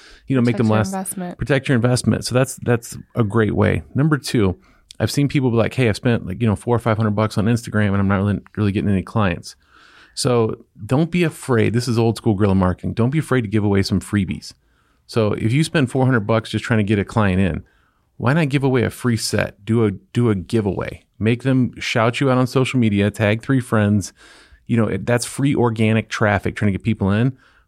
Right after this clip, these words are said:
Speaker 1: Pick a winner. When you pick a winner, you base it on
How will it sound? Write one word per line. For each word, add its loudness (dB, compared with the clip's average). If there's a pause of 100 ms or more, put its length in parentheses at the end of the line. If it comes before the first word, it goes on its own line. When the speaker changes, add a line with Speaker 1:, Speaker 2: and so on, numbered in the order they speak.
(100)
Speaker 1:
Pick -2
a 0
winner. 2
When 0
you 0
pick -4
a 0
winner, 2
you 0
base 0
it 2
on 2